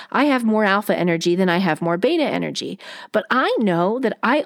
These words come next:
also can be beta if I'm participating in something I really don't have passion about, right? I'm like, "Uh, let them deal with it. I don't want to deal with it. Let somebody else run it." But then again, if I'm in that same group and they're running it poorly,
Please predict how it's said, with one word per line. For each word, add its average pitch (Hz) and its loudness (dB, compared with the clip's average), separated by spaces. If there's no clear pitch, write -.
also 220 0
can 220 0
be 208 2
beta 196 0
if 370 0
I'm 320 0
participating 240 0
in 214 0
something 202 0
I 370 0
really 349 2
don't 320 -2
have 247 -4
passion - -4
about, - -8
right? 220 0
I'm 254 2
like, 233 0
"Uh, 226 -2
let 220 2
them 220 0
deal 190 2
with 175 0
it. - -4
I 196 2
don't 208 0
want 180 0
to 175 2
deal 196 2
with 202 -4
it. 196 0
Let 202 0
somebody 196 4
else 175 0
run 165 2
it." 160 -6
But 202 0
then 185 2
again, 170 0
if 196 2
I'm 185 4
in 196 4
that 180 0
same 190 2
group 175 0
and 185 2
they're 180 4
running 185 2
it - -2
poorly, 190 0